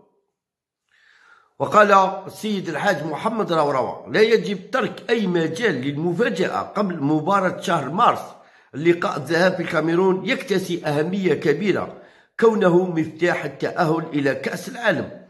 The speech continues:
أنا مانيش غلط، شوف، ماناش غلطين كي نقول لكم باللي الكاليفيكاسيون تتلعب في الكاميرون.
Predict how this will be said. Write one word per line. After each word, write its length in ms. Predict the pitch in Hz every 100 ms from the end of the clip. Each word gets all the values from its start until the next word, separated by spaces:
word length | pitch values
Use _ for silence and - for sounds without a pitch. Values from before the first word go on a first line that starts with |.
| - - -
أنا 180 | - 320
مانيش 400 | 311 320 370 220
غلط، 360 | 180 139 101 -
شوف، 240 | - 156
ماناش 340 | 147 175 185
غلطين 300 | 147 151 214
كي 100 | -
نقول 280 | 165 160 151
لكم 360 | - 208 - - - -
باللي 300 | 123 196 180
الكاليفيكاسيون 840 | 160 - 196 185 170 - 160 214 196
تتلعب 480 | 180 - 214 214 196
في 40 |
الكاميرون. 560 | 185 175 156 113 80